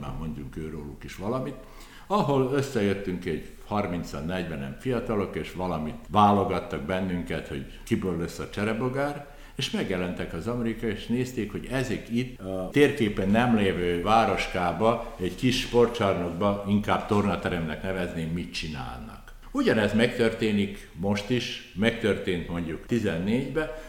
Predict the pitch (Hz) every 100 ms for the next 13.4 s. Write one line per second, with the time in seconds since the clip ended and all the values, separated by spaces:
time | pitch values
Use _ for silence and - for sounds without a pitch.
0 | - 160 190 135 - 113 92 87 - -
1 | - 131 - 175 160 - 92 - 87 -
2 | 135 107 82 80 87 113 95 82 78 87
3 | 92 - 127 135 147 - - - 95 95
4 | 87 85 80 78 - 78 71 - 110 117
5 | 98 87 85 82 78 73 - 135 - 175
6 | 170 165 - - - - 180 175 240 131
7 | 120 127 123 104 147 185 120 95 92 90
8 | 123 143 104 92 85 117 135 - - -
9 | 131 147 - 139 104 107 127 139 127 113
10 | 117 110 107 - 131 113 101 101 110 107
11 | 92 85 - 120 113 107 - 98 92 92
12 | 90 - - - 92 85 - 98 107 101
13 | 101 - 76 73